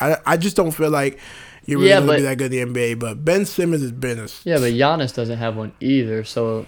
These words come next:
Speaker 2: you know, he's succeeding
Speaker 1: I didn't
Speaker 2: as
Speaker 1: think he was
Speaker 2: well.
Speaker 1: gonna be this good either. Nobody did.
Speaker 2: Yeah.
Speaker 1: But
Speaker 2: So
Speaker 1: definitely Ben Simmons and, um,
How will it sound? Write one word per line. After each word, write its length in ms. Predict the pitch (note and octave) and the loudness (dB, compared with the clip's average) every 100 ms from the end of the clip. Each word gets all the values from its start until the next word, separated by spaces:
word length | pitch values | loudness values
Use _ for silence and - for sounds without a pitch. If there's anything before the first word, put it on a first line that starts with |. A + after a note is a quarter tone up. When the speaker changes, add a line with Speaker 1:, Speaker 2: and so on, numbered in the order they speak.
| - | -10
Speaker 2:
you 100 | B2+ | -6
know, 60 | A#2+ | -2
he's 200 | C3+ D3 | -2 -2
succeeding 380 | A#2+ - B2 A#2+ | -4 -6 -4 -2
Speaker 1:
I 40 | |
didn't 100 | G3 | 0
Speaker 2:
as 40 | A3+ | 0
Speaker 1:
think 100 | G3 | 0
he 60 | |
was 80 | - | 2
Speaker 2:
well. 80 | G3+ | 2
Speaker 1:
gonna 100 | F#3+ | 2
be 100 | G3+ | 0
this 160 | G#3 F#3+ | 0 0
good 140 | A3+ | 0
either. 260 | C4+ D#3+ A#2 | 0 0 0
Nobody 380 | A3 D3+ - | 0 -2 -4
did. 100 | A#2+ A2+ | -2 -2
Speaker 2:
Yeah. 220 | A2 A2 | -4 -8
Speaker 1:
But 920 | - _ - - - - _ _ _ - | -12 _ -20 -20 -20 -20 _ _ _ -10
Speaker 2:
So 440 | - D3 C#3+ C#3 E3 | 2 4 6 4 4
Speaker 1:
definitely 320 | F#3+ A3+ G#3+ | 2 2 0
Ben 260 | D#3+ F#3 F#3+ | 0 0 0
Simmons 640 | - F3 F3 E3+ D#3+ - _ | -2 0 0 0 -2 -6 _
and, 600 | C3 C#3 C#3 C#3 C#3 C#3 - - - - - - - | -6 -4 -2 -2 -4 -6 -8 -16 -18 -18 -20 -16 -10
um, 640 | A2+ G#2+ G#2+ G#2+ G#2+ | -8 -6 -6 -8 -10